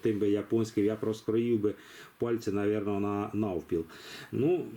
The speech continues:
ну, отак от надо, да? Береже, новий Бог береже. Так що не забуваємо про техніку небезпеки, або ж замотуємо пальці, як,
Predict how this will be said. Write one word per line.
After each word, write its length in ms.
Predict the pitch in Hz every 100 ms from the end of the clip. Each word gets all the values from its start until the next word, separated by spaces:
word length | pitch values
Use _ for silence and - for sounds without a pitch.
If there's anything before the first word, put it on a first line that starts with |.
| 117 104
ну, 340 | 107 117 131
отак 300 | 139 110 85
от 200 | - 95
надо, 300 | 123 107 87
да? 220 | 87 120 127
Береже, 440 | 113 113 110 131
новий 240 | 120 123
Бог 200 | 113 92
береже. 500 | 80 82 87 82 80 -
Так 160 | 104
що 260 | - 113 104
не 120 | 107
забуваємо 520 | 117 131 135 127 107 90
про 100 | 98
техніку 520 | 101 - 101 - 98
небезпеки, 600 | 98 107 113 - 147 110
або 220 | 110 123
ж 140 | 107
замотуємо 680 | 113 151 220 214 160 151 139 -
пальці, 400 | 143 123 - 117
як, 280 | 113 110